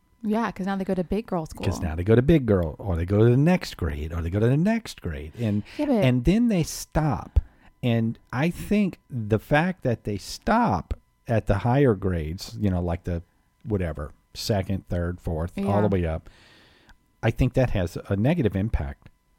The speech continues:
Speaker 2: because they're not getting recognized for anything. Sure, they got an awards night or something, but if you're not getting an award, if you're just simply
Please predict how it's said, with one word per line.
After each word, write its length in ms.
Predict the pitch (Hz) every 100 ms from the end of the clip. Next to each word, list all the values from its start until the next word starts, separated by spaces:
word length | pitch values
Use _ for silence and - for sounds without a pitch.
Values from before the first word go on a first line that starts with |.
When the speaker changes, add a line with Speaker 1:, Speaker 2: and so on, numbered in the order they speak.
| _ _ _ _ -
Speaker 2:
because 400 | 120 - 143 -
they're 160 | 156
not 300 | 165 180 -
getting 260 | - 196 196
recognized 720 | 214 233 214 143 107 104 -
for 140 | 123 107
anything. 480 | 98 90 101 80 80
Sure, 280 | - 202
they 80 | 190
got 180 | 151 135
an 80 | 117
awards 560 | 110 110 120 131 120
night 320 | 123 120 120 113
or 60 |
something, 260 | - 131 113
but 140 | 123
if 160 | 127 147
you're 100 | 143
not 320 | 160 175 165
getting 260 | 175 170 170
an 80 |
award, 480 | 156 151 165 190 190
if 120 | 151
you're 100 | 139
just 240 | 127 156 -
simply 680 | - 156 160 - 156 135